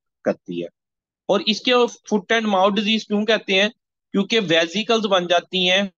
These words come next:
mouth और hooves में, माउथ मुंह, हूव जो है खुर, इसी वजह से इसको मुंह खुर की बीमारी बोला जाता है। Vesicles बन जाती हैं जो rupture हो जाती हैं, जख्म हो जाते हैं, animal जो है वो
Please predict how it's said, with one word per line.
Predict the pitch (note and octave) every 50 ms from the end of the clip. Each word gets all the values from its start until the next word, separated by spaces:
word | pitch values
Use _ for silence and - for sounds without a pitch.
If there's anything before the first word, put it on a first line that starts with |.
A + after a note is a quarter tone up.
| _ - G3+ - -
mouth | D3 D3+ D#3 E3+ F#3 G3+ G#3 -
और | A3 G3 F#3+
hooves | E3 D3 D3+ C#3 A#2 G2+ G2+ G2+ G2
में, | G2 F2+ - _ _ _ _ _ _ _ _ _ _ _ _ _ _ -
माउथ | C3+ D3 D#3 E3 F3+ G#3+ - A3+
मुंह, | G3+ F3 E3+ F3 G3+ B3 C#4 - _ _ _ _ _ _ - D3+
हूव | E3 E3 F3 F3+ F3
जो | - G3 F#3+
है | F3+ F3 E3+
खुर, | E3 - - C#3+ B2+ A2+ G2+ - _ _ _ _ _ -
इसी | F3 - A#3 A3+
वजह | A3 G#3+ G#3 G#3 G3+
से | - G#3
इसको | G3+ - - G3
मुंह | F#3 D#3+ D#3+ E3+ F3
खुर | F3 - F3+ D#3
की | D3+ D#3+
बीमारी | D#3 D3+ D3 D3 C#3 B2+ - - C3 C3 C#3+
बोला | C#3 C#3 C3 C3 C3 C3
जाता | B2+ C3 B2 - - E3
है। | G#3 - _ _ _ _ _ _ - -
Vesicles | A#2+ D3 D3+ D3 D3+ E3+ F#3+ F#3 G#3+ G#3 G3
बन | F#3+ F3+ E3+ D#3+
जाती | D3+ D3+ - - E3+ F3
हैं | F3+ F3
जो | F3 F3+ E3
rupture | C#3 C#3+ - - - F#3+ F#3+
हो | F#3+ F#3
जाती | E3 E3+ D#3 D#3+ - E3+ F3
हैं, | E3+ D#3
जख्म | C3+ C#3 C3+ - F#3+ F3+
हो | F3 F3
जाते | D#3+ D#3+ D#3 - - - D#3+
हैं, | D#3+ D#3+ D#3 D3+ - -
animal | D#3 D3+ E3+ F3+ F3 E3+ E3+
जो | E3+ E3+
है | E3 D3
वो | C#3+ D3 D3 C#3+ -